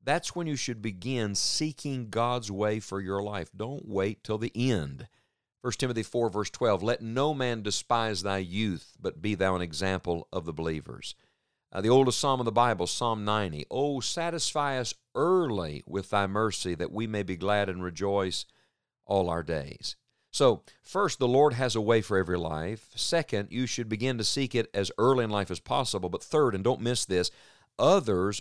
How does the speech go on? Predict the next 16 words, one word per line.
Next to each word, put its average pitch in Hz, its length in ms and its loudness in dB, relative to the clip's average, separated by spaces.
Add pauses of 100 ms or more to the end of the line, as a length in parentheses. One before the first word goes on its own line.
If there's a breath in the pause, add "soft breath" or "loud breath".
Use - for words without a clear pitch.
are 98 120 2
going 117 440 -2
to 123 100 -4
help 113 380 -2
you 101 100 -4
find 104 400 -2
the 98 60 -4
right 82 320 -2
path. 95 380 -4 (220 loud breath)
That's - 220 -2
where 170 120 0
the 135 80 0
word 95 340 -2
training 139 760 -2
comes 80 380 -6
in. - 360 -12